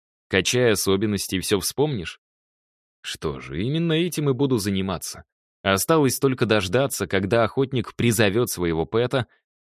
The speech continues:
в тело которого я подселился. «Охотники», скривился я. Мрази ещё те. Система выжгла в их душах всё хорошее, оставив лишь ненависть и жёсткость.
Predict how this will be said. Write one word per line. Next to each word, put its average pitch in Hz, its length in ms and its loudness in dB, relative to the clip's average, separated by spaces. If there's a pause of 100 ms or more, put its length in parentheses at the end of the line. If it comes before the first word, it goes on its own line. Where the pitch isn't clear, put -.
(120)
в - 20 -20
тело 175 320 0
которого 98 480 0
я 71 200 -4
подселился. 71 800 -10 (840)
«Охотники», 120 720 -4
скривился 71 640 -6
я. 64 240 -12 (800)
Мрази 143 480 2
ещё 104 260 0
те. 98 320 -4 (460)
Система 127 520 2
выжгла 107 540 2
в 92 100 0
их 90 120 -2
душах 98 340 -2
всё - 160 -2
хорошее, 98 720 -2 (260)
оставив 120 540 2
лишь 113 260 0
ненависть 104 720 0
и 87 60 -2
жёсткость. 85 840 -4